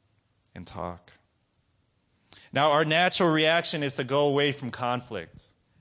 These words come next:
It's always to go away from conflict and just do the things that are comforting. You know, in times of struggle, uh, my mother would teach me, she,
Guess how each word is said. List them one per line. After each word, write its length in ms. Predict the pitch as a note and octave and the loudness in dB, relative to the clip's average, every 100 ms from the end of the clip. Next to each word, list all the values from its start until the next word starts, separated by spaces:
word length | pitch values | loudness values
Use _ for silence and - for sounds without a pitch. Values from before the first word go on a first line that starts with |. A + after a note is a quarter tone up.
| _ - | _ -14
It's 120 | - | -6
always 460 | C#3+ E3+ F3+ D3+ | 0 2 2 2
to 80 | - | -2
go 160 | B2 A#2+ | -2 -2
away 260 | G#2+ G#2 | 0 -2
from 200 | F#2+ G#2+ | -6 -12
conflict 520 | G2 G2+ F#2+ - F2 G2 | -16 -16 -16 -16 -16 -12
and 80 | |
just 240 | G2 A2 - - - _ | -8 -8 -8 -18 -20 _
do 340 | A#2+ F3 F#3+ F3+ | 0 2 2 0
the 100 | D3 | -4
things 440 | - E3+ F3 D#3 | -4 -4 -2 0
that 120 | D3 | 0
are 120 | C3 B2 | 0 0
comforting. 580 | - D#3 - A#2 F2+ E2 _ _ _ _ _ _ _ _ _ _ - | -2 -4 -4 -8 -10 -16 _ _ _ _ _ _ _ _ _ _ -10
You 80 | C3 | -2
know, 120 | C#3 | 0
in 80 | C3 | 0
times 360 | C#3+ D3+ D#3+ C3 | 0 0 0 0
of 140 | B2 | -2
struggle, 640 | - D#3 D3 B2+ C3 - _ _ _ _ - | 0 0 2 0 -2 -6 _ _ _ _ -14
uh, 120 | A2+ | -8
my 160 | A2+ A2 | -4 -2
mother 540 | B2 C3+ C3 A#2+ D3+ - _ _ _ | 2 4 4 2 0 -10 _ _ _
would 140 | A2 | -10
teach 340 | A2 D#3+ C#3+ - | -4 -2 0 0
me, 220 | C3+ C3+ | -2 -4
she, 180 | C3+ | -6